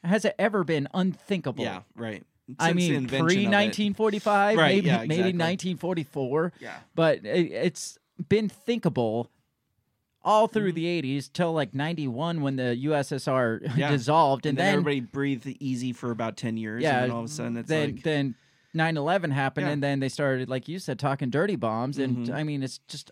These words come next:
Speaker 1: always been kind of in the back of everybody's
Speaker 2: Yeah.
Speaker 1: brains. He added, "It's time to stop the horror unleashed on the people of Ukraine and get on the path of diplomacy and peace." A few days after Russian forces invaded Ukraine in February,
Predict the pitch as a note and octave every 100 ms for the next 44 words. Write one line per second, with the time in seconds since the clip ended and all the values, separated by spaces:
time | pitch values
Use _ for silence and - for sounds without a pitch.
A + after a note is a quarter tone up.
0 | - C#3+ F3+ D#3 G#2+ D3 D3 B2+ - _
1 | _ - F3 C#3+ G#2+ C3 B2+ B2+ B2+ A#2
2 | A2+ A#2 B2 C#3 C3 D#3 B2 B2+ - _
3 | - _ _ - G#3 G#3+ A3 A3 G3 -
4 | A3+ B3+ B3 - G3 - D#3 B2 F#3 F3
5 | C#3+ D3 D#3+ F#3 F3 D3 C#3+ C3 E3+ C#3+
6 | C#3 A2+ B2+ - D#3 B2+ A#2+ A#2+ A3+ G#3+
7 | D3 - D3+ D3+ D#3 G#2 - C#3 D3 -
8 | C#3+ A2+ - - C3+ - - _ - _
9 | _ - B2+ B3 C4+ A3+ G3+ G3+ G3+ F3
10 | F#3 - D#3+ E3+ F#3 - C3 C#3 B2+ E3+
11 | E3 C#3 - F3 E3 C#3+ - E3 C3 A#2+
12 | A#2 B2+